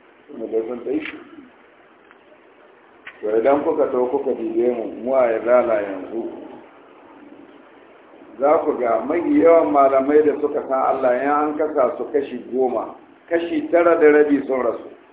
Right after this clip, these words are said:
Yanzu yara na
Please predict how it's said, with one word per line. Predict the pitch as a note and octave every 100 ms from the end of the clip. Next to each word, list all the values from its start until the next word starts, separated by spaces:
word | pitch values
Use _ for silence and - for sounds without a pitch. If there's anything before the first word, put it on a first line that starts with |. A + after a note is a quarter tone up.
| _ _ _ _ _ _ _ _ _ _ _ _ _ _ D4+ - _ _ _ _ _ _ _ _ - - - - - - - A2+ - - - - - _ - _ - - -
Yanzu | C3+ B2+ C#3 D3+
yara | F#3+ E3+ D#3+ E3+
na | D#3+